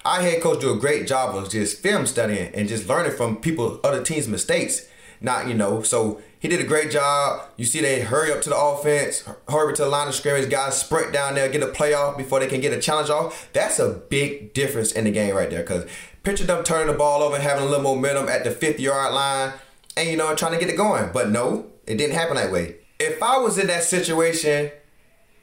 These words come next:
being that I saw a guy giving signals and hurry up, rushing to the ball, of course I'm, my, my antennas go up. It goes up as in, like, "Oh, what just happened? Da, da, da, da, da."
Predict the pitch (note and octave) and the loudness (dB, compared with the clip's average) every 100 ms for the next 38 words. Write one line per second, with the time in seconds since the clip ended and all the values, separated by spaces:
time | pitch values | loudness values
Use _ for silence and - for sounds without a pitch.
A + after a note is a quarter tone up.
0 | _ - - - - E3 D#3 C#3+ C3 - | _ -20 -20 -10 -2 0 2 2 0 -2
1 | - C3+ C3+ D#3 C3+ C3 C#3 B2+ C3 A2+ | -2 -2 0 0 2 2 0 0 0 2
2 | - D3 G#2+ A#2+ A#2+ A2 G#2 G2 F#2 C3+ | 0 0 0 -2 0 0 0 0 0 0
3 | C#3 C3 B2 B2 A#2+ A2 A#2+ - A#2+ A#2+ | 2 2 2 0 0 -2 -2 2 2 2
4 | A#2 - F3+ E3+ C#3+ C3+ G#2+ A#2 A2 A#2+ | 0 0 0 2 0 -2 -2 -2 -2 -2
5 | A#2+ A#2 C#3+ A2+ A2+ G#2+ G2+ - - - | -2 0 -2 0 2 2 2 -2 -16 -20
6 | - - C3 D#3 D3+ D3+ - A#2 A2+ A2 | -20 -6 0 2 4 2 2 0 2 0
7 | G2+ G2 A2+ C3 B2+ B2 C#3 A#2+ F2 E2 | 0 0 2 2 0 -2 -2 -4 -6 -6
8 | G#2+ A2 A2 G#2+ B2 D3 - | -2 0 0 0 0 0 -4